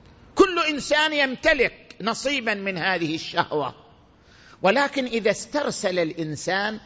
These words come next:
وراء هذه الشهوة واستسلم لها، ماذا يحصل؟ هذه الشهوة تطغى عليه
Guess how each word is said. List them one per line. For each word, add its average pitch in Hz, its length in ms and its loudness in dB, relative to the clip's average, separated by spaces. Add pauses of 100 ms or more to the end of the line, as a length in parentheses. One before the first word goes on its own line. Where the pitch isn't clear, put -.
(140)
وراء 160 440 0
هذه 127 380 -6
الشهوة - 520 -14 (1700)
واستسلم 214 920 4
لها، 143 520 0 (340)
ماذا 285 280 2
يحصل؟ 170 440 -6 (1400)
هذه 302 440 2
الشهوة 285 440 2
تطغى 220 480 0
عليه 151 440 -2